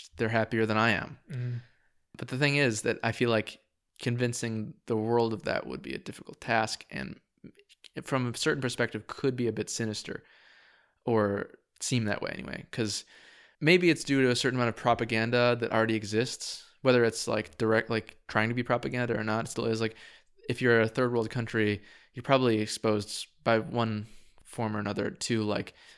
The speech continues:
Speaker 1: the great life that, you know, Americans have, even if it's not
Speaker 2: Mm-hmm.
Speaker 1: true. It's just projected in movies and T V shows and whatnot. So you
Speaker 2: Mm-hmm.
Speaker 1: probably aspire to that, at least in most cases, I would assume. So then you have this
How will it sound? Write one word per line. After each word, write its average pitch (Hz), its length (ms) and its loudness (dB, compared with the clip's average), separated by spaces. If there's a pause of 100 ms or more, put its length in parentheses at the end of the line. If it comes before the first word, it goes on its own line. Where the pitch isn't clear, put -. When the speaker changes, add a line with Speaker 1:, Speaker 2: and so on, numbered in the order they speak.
(120)
Speaker 1:
the 123 80 0
great 107 280 4
life 101 360 0
that, - 200 -4 (100)
you 113 80 -6
know, 104 100 -2
Americans 101 480 -2
have, - 240 -6
even 113 200 0
if 127 60 -4
it's 117 100 -4
not 107 140 -2
Speaker 2:
Mm-hmm. - 180 -10
Speaker 1:
true. - 240 -6 (500)
It's - 100 -20
just - 180 -8
projected 104 400 -2
in - 100 -6
movies 104 340 -6
and 113 100 -12
T - 100 -10
V 110 100 -8
shows - 280 -10
and - 80 -12
whatnot. - 360 -14
So - 100 -6
you 127 60 2
Speaker 2:
Mm-hmm. 123 60 -4
Speaker 1:
probably 120 220 2
aspire 139 380 2
to - 120 -12
that, - 260 -8 (200)
at 123 80 -2
least 113 240 -4
in 117 140 -6
most 104 220 -2
cases, - 280 -8
I - 80 -6
would 120 120 -6
assume. - 240 -8 (520)
So 156 120 0
then 151 100 4
you 143 140 2
have 135 240 2
this 123 420 -2